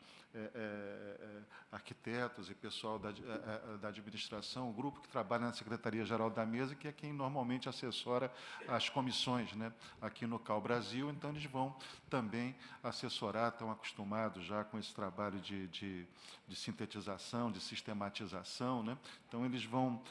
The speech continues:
vão dar apoio, né, a, aos, aos coordenadores e aos relatores, né? Esse, é, é importante que, num, num primeiro momento, os colegas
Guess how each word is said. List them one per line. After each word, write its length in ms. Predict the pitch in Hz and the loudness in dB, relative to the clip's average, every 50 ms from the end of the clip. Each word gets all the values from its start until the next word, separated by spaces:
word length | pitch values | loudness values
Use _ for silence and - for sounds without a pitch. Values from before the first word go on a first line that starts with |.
| - - - - | -14 -14 -2 2
vão 180 | 113 120 113 | 4 4 6
dar 180 | 104 123 120 117 | 8 10 10 10
apoio, 480 | 110 - - 117 117 123 120 110 101 | 8 6 2 4 4 6 6 4 4
né, 220 | 95 107 107 104 - | 2 2 2 2 2
a, 440 | - 110 107 104 104 101 98 98 98 - - - - - - - | 2 2 2 4 4 2 0 -2 -4 -6 -12 -14 -14 -14 -12 -6
aos, 440 | 113 101 104 110 - - - - - - - | -4 -4 -2 -2 -2 -4 -4 -4 -6 -8 -10
aos 200 | 127 104 - - | -8 -6 -4 0
coordenadores 1000 | - 110 113 101 117 110 107 101 98 87 107 110 117 120 120 113 104 101 87 101 | 0 0 2 2 2 4 4 2 2 2 2 4 4 6 6 4 4 2 0 2
e 40 | |
aos 160 | 110 107 101 98 | 2 2 2 0
relatores, 800 | 101 110 113 113 117 113 - - 117 110 104 95 92 85 85 98 | 2 4 6 6 6 6 4 2 4 4 4 2 2 -2 -4 -4
né? 120 | 113 117 - - - - - - - - - - - - - - - - - | -4 -4 -4 -10 -18 -20 -20 -20 -20 -20 -20 -20 -20 -20 -20 -20 -16 -6 0
Esse, 520 | 147 147 151 147 - - 160 151 135 120 - - - - - - - | 4 4 4 4 2 4 4 4 4 4 0 -6 -10 -12 -12 -4 0
é, 320 | 139 143 151 147 139 - | 2 2 2 2 0 2
é 120 | - 135 143 | 4 4 4
importante 600 | 147 147 165 160 143 - - 160 160 156 - - | 4 4 4 2 2 4 2 0 0 0 0 -2
que, 60 | 170 | 0
num, 180 | 160 160 156 - - | 0 0 -2 0 0
num 120 | 135 143 | -2 -2
primeiro 360 | 139 - 143 135 135 131 127 | 0 0 0 2 2 2 4
momento, 420 | 123 123 117 113 113 117 117 113 - | 4 4 4 4 4 4 2 0 -2
os 100 | 113 - | -6 0
colegas 540 | - 131 117 117 117 107 113 120 - - | 2 2 4 4 4 2 0 -2 -2 -4